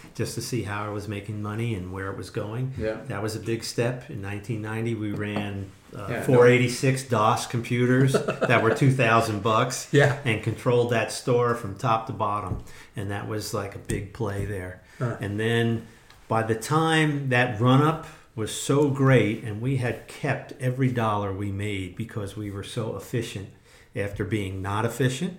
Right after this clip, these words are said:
Speaker 1: right? So we became super efficient at everything we did,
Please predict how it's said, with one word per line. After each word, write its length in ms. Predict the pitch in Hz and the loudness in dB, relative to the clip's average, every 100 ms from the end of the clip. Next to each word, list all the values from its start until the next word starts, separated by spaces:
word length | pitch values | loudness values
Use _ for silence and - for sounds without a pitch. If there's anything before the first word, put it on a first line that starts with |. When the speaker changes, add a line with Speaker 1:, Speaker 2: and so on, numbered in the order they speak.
| - | -10
Speaker 1:
right? 300 | - 117 175 - - - - - | -8 -6 -6 -8 -20 -20 -16 -16
So 200 | - 113 | -6 -2
we 120 | 107 113 | 0 2
became 380 | 120 - 117 107 | 0 0 -2 0
super 340 | - 160 156 | 0 2 4
efficient 440 | 139 143 135 117 98 | 2 2 2 0 -2
at 100 | 98 | 0
everything 440 | 123 160 139 139 | 2 2 2 2
we 120 | 123 | 2
did, 380 | 104 101 95 98 | 0 -2 -4 -8